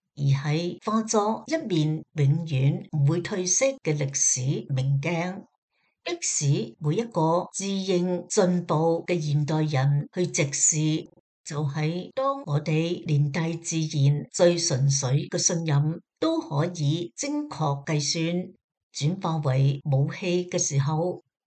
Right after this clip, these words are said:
我哋與口中所謂嘅野蠻，究竟仲有幾大嘅距離？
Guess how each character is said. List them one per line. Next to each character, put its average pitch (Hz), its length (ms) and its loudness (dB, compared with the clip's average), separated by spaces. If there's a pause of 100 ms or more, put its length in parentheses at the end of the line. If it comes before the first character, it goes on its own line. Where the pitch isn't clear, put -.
(160)
我 147 200 -2
哋 165 460 0
與 196 160 -6
口 151 300 -2
中 277 480 -2
所 - 280 0
謂 139 200 4
嘅 170 360 0
野 135 200 2
蠻， 143 480 2 (400)
究 160 220 -2
竟 147 400 0
仲 139 260 4
有 131 320 0
幾 175 340 -2
大 147 160 0
嘅 139 260 0
距 147 360 -4
離？ 147 380 -2